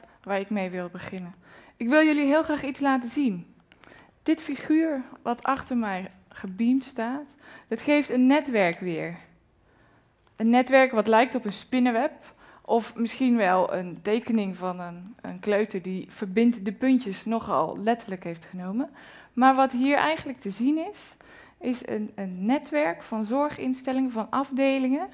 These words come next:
in Groningen. Als u goed kijkt, ziet u een wirwar van lijnen. En al die lijnen, iedere lijn op zichzelf, die geeft een verbinding weer tussen de ene afdeling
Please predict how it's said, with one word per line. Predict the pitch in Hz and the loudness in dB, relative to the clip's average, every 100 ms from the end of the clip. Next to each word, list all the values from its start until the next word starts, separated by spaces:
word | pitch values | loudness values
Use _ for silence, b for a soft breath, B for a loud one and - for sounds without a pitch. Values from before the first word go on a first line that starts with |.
| - b b b | -18 b b b
in | 240 | -6
Groningen. | - 294 294 196 165 180 _ b b b b | 0 2 4 2 -2 -12 _ b b b b
Als | 220 202 | -10 -8
u | |
goed | - 330 | -4 -4
kijkt, | - 285 370 - - - B B B B | 2 2 2 -2 -14 -20 B B B B
ziet | 269 254 | -2 -2
u | 220 | -2
een | 214 | 0
wirwar | 240 311 269 233 190 | 4 6 6 4 2
van | 190 208 | 0 -2
lijnen. | 220 262 254 170 185 294 - _ _ b b b b b _ - | 2 4 4 0 -4 -6 -8 _ _ b b b b b _ -8
En | 220 226 - | -8 -6 0
al | 320 339 311 | 4 4 4
die | 269 | 4
lijnen, | 220 196 240 311 349 427 _ _ _ - | 4 4 4 0 -4 -10 _ _ _ -2
iedere | 294 294 269 | 0 2 0
lijn | 226 226 226 | 2 0 0
op | 208 | -6
zichzelf, | - - - 240 294 320 - | -12 -14 -6 -4 -4 -8 -12
die | 233 | -4
geeft | 277 277 277 | 2 2 2
een | 247 | -4
verbinding | 233 190 254 302 294 262 | -4 2 2 4 2 0
weer | 262 294 | 0 0
tussen | 285 233 202 | -2 -6 -4
de | |
ene | 233 269 269 | -2 0 0
afdeling | 254 254 254 254 254 262 | -4 -2 -2 0 -2 -4